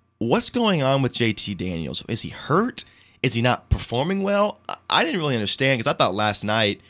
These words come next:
why not throw him in the game? Both of those quarterbacks yesterday, they were struggling. They could not break down that defense. Um, I don't know why you don't play him.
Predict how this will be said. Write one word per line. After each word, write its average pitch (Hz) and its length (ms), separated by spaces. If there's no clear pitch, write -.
why 131 340
not 175 360
throw 131 200
him 117 240
in 107 120
the 104 80
game? 85 380
Both 135 240
of 170 80
those 170 180
quarterbacks 104 520
yesterday, 98 280
they 92 120
were 82 80
struggling. 101 640
They 101 100
could 101 200
not 113 340
break 123 240
down 120 240
that 98 180
defense. 98 680
Um, 110 340
I 117 60
don't - 100
know 160 100
why 127 260
you 123 120
don't 117 200
play 113 240
him. 127 300